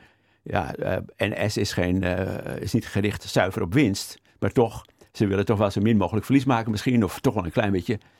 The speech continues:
die, eh, die, die winst maximaliseren. Dus dat is weer een derde criterium. En daarnaast heb je ook de, de, de, de crew, hè, de, de machinisten en de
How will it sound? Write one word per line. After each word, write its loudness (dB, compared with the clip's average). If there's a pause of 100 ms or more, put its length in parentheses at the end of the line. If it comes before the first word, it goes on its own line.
(220)
die, -2
eh, -2
die, 0
die 2
winst 2
maximaliseren. 2 (180)
Dus 0
dat 4
is 2
weer 4
een 2
derde 2 (220)
criterium. 4
En 2
daarnaast 4
heb -4
je 2
ook 0
de, 0 (340)
de, -2
de, -4
de -2
crew, 4
hè, 2
de, 0
de -2
machinisten 0
en 0
de 0